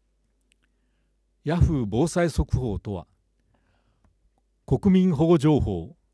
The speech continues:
Jアラートや緊急地震速報など、利用者の安全を脅かすものから身を守るために、今まさに知らせる必要がある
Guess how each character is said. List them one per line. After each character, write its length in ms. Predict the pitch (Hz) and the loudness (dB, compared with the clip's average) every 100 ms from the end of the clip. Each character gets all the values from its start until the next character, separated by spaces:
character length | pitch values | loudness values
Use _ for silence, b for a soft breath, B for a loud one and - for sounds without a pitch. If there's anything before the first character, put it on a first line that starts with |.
| - | -16
J 360 | 95 143 170 | -4 -2 -2
ア 120 | 143 139 | -4 -4
ラ 160 | 156 | -4
ー 40 | 120 | -4
ト 140 | 90 | -8
や 200 | 85 95 _ _ _ _ _ _ | -10 -12 _ _ _ _ _ _
緊 220 | 165 185 | 0 0
急 180 | - 175 | 0 -4
地 100 | 151 | -4
震 200 | 165 180 | -4 -4
速 200 | 156 143 | -6 -6
報 220 | 143 113 | -4 -4
な 140 | 104 | -6
ど、 160 | 101 - _ _ _ _ _ _ 104 | -8 -14 _ _ _ _ _ _ -2
利 80 | |
用 160 | 139 180 | 2 2
者 140 | 151 | 0
の 160 | 120 110 | -2 0
安 160 | 160 147 | -2 -2
全 160 | 160 | -2
を 360 | 156 151 139 123 | -2 -4 -4 -2
脅 220 | 156 180 | 0 -2
か 140 | 175 | -2
す 100 | - | -4
も 100 | 117 | -2
の 120 | 110 107 | -2 -2
か 100 | 98 | -8
ら 180 | 95 - | -12 -10
身 180 | 113 160 | -4 -2
を 60 | |
守 320 | 127 110 143 123 | 0 0 -2 -4
る 60 | |
た 120 | 107 | -6
め 80 | 98 | -6
に、 200 | 90 80 - _ _ _ _ - | -6 -8 -14 _ _ _ _ -6
今 320 | 147 135 98 _ _ _ | -2 -2 -4 _ _ _
ま 120 | 120 | -8
さ 140 | 123 214 | -2 0
に 140 | 196 | 0
知 140 | - 170 | 0 -4
ら 80 | 147 | -2
せ 100 | 160 | -2
る 80 | |
必 220 | 127 - 156 | -4 -4 -4
要 120 | 147 | -2
が 160 | 127 | -4
あ 60 | 139 | -4
る 240 | 117 87 | -4 -8